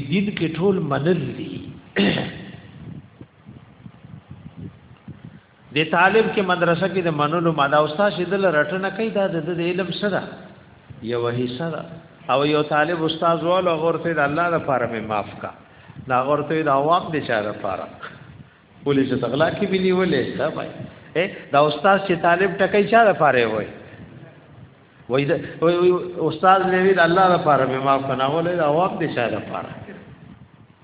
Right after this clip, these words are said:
کسب دې که تاسو زمونږ دی په لګورا. زمونږ رونه یې. او زمونږ د سر تاجونه یې، مونږ که چاله خبرې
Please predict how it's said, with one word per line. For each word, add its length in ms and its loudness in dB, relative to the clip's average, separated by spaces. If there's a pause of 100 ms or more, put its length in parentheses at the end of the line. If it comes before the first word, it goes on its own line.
کسب 380 -4
دې 120 0
که 60 -2
تاسو 380 0
زمونږ 360 -4
دی 60 -2
په 140 -4
لګورا. 400 -6 (1900)
زمونږ 400 0 (120)
رونه 240 2
یې. 240 -4 (1600)
او 120 4
زمونږ 340 -2
د 60 -2
سر 260 -4
تاجونه 560 -2
یې، 80 -2
مونږ 240 -4
که 80 -2
چاله 260 -2
خبرې 360 -2